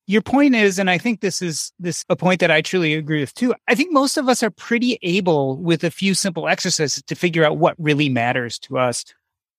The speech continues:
Why don't we as a population pursue them more often? I mean, you talk about these distractions,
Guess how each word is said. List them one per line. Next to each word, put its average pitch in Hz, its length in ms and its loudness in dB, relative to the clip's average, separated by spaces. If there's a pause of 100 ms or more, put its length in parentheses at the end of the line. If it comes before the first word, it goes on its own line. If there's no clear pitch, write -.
(1000)
Why 185 340 4
don't 269 380 2
we 220 440 2
as 190 260 -2
a 190 40 -6
population 190 800 -2
pursue 180 340 -2
them 175 160 0
more 151 180 2
often? 165 340 4
I 120 40 -2
mean, 160 180 0
you 185 80 -2
talk 202 280 0
about 190 220 -2
these 180 180 -6
distractions, 165 760 -4